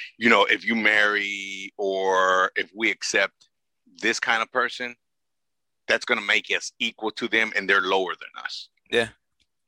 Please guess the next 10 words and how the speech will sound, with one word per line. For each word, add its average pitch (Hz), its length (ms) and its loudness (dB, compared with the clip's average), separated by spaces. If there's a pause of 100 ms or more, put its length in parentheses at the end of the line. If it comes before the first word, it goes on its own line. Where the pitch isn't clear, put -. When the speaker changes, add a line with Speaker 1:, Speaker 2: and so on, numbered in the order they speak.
(240)
Speaker 1:
And 110 300 6
I 107 160 4
think 110 280 0
that 95 160 2
that's 95 340 2
where 92 540 0
it 90 120 -12
stems 95 360 -8
from. 82 280 -16
It, 95 160 -2